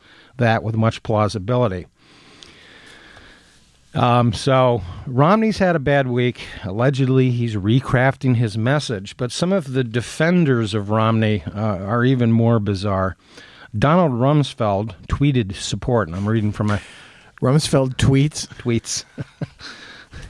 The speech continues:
Speaker 1: Actually, he probably twits.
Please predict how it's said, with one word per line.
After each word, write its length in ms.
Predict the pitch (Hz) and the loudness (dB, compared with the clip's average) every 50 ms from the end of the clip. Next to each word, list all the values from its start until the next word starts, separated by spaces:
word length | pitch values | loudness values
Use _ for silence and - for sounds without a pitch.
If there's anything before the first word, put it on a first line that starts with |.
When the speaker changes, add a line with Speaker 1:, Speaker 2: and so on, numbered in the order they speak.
| - - - - - - - - - - - - - - - 127 | -12 -12 -12 -14 -18 -20 -20 -20 -20 -20 -20 -20 -20 -10 -6 -6
Speaker 1:
Actually, 300 | 127 - - 120 117 110 | -6 -4 -4 -4 -4 -4
he 80 | 120 | -2
probably 480 | 113 - 127 123 120 107 98 92 95 95 | 0 2 2 2 2 0 -4 -8 -8 -8
twits. 560 | - - - 127 123 107 95 - - - - | -8 -4 -2 0 0 0 0 -2 -6 -8 -8